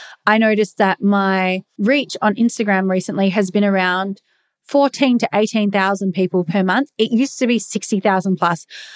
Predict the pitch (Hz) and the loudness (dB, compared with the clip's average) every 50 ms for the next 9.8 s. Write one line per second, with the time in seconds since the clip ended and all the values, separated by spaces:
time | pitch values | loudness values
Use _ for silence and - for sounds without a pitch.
0 | - - - _ - - 269 330 311 370 349 269 - - 208 226 - 247 226 220 | -20 -20 -20 _ -2 0 0 2 2 0 -2 -2 0 0 0 0 2 0 -2 -2
1 | 208 214 208 208 202 208 202 196 - 202 190 190 185 185 180 175 - - 190 180 | 0 0 0 0 0 -2 -4 -2 0 0 2 2 2 2 0 -2 -2 -4 -4 -2
2 | 180 185 175 - - - 131 110 107 175 - _ - - - - _ - 277 320 | -2 -4 -4 -4 -4 -4 -2 -2 -2 -6 -10 _ -20 -20 -20 -14 _ 2 2 4
3 | 349 359 381 403 403 - 302 285 262 - 247 240 247 - - 220 - 208 214 247 | 4 4 2 2 0 0 0 0 0 0 -2 -2 -2 -2 -6 -8 -4 -2 -2 -2
4 | 262 - 226 214 202 214 233 220 214 - 208 - - 254 240 240 240 269 277 247 | 0 0 -2 -2 0 0 0 -2 -2 -4 -10 -6 -2 0 2 2 2 2 0 0
5 | 254 240 _ - 180 190 185 - - 190 175 - - 107 113 120 117 117 - - | -2 -4 _ -2 -2 -2 -2 -2 -4 -6 -4 -4 -4 -4 -4 -4 -4 -4 -6 -8
6 | - - _ _ _ _ _ _ _ - - _ _ _ _ - 233 240 233 240 | -12 -20 _ _ _ _ _ _ _ -20 -20 _ _ _ _ -2 0 2 2 2
7 | 254 285 - 339 285 254 254 233 226 226 - - 240 226 202 - - - 294 - | 0 -2 0 -2 -2 -2 0 -2 -2 -2 -2 -4 -4 -4 -4 -6 -6 -8 -8 -6
8 | - - 254 240 240 208 202 262 262 262 277 262 _ - 214 202 196 185 190 202 | -2 -2 0 0 0 -2 -2 0 0 2 0 0 _ -2 -2 0 0 -2 -4 -6
9 | 196 208 185 170 - 180 170 - 185 180 - - - - _ _ | -4 -4 -4 -6 -6 -8 -4 -4 -4 -4 -4 -8 -8 -10 _ _